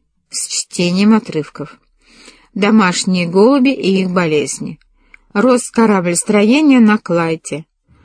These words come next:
Шотландское остроумие и юмор. Местные анекдоты. Из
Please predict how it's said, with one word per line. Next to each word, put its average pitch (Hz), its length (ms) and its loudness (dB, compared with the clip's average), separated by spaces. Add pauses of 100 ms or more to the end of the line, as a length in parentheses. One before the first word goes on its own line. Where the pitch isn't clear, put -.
(200)
Шотландское 196 720 -2
остроумие 247 680 2
и - 160 -6
юмор. 156 500 -6 (680)
Местные 196 480 0
анекдоты. 170 640 -4 (960)
Из - 380 -2